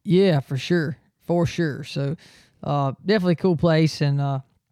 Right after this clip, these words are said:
they took care of him well, and you had no problem. You, you cannot go to that place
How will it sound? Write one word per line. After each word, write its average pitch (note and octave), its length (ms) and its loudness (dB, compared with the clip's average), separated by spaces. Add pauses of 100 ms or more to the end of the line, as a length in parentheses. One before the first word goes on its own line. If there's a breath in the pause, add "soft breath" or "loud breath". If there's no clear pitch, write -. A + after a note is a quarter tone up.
(640)
they C#3+ 120 0
took - 220 -4
care D3 240 2
of C#3+ 80 2
him C#3+ 120 4
well, E3 300 4
and C3 140 -2 (840)
you F3+ 200 6
had D#3 120 6
no G3+ 220 4
problem. D3 600 0 (1000)
You, B3 140 4
you B3 240 4
cannot A3 500 0
go G#3+ 160 4
to G3+ 100 4
that D3 220 0
place C#3+ 560 -2